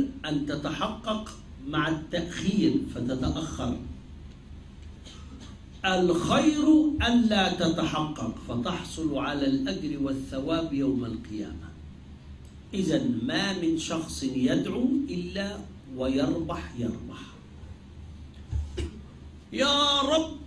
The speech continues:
الآن، الآن نريد مليون جنيه. الله أعلم، لو وقع مليون جنيه الآن ممكن كل الطلاب تجري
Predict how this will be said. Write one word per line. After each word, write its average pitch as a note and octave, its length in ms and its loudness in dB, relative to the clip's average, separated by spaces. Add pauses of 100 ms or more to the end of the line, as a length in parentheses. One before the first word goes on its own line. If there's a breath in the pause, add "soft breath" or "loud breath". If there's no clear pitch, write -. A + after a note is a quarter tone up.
(140)
الآن، F#3+ 580 0 (200)
الآن D#3+ 440 0 (540)
نريد F#3 340 2 (540)
مليون F#3+ 360 4
جنيه. D#3 300 4 (2500)
الله G3+ 340 0
أعلم، A#2 300 0 (440)
لو C#3+ 260 -2
وقع F3 380 0
مليون F3+ 420 0
جنيه F3+ 320 0 (140)
الآن F3+ 420 -2 (200)
ممكن F#3 380 -4 (420)
كل G3+ 160 2
الطلاب F#3 500 0 (180)
تجري D#3+ 400 0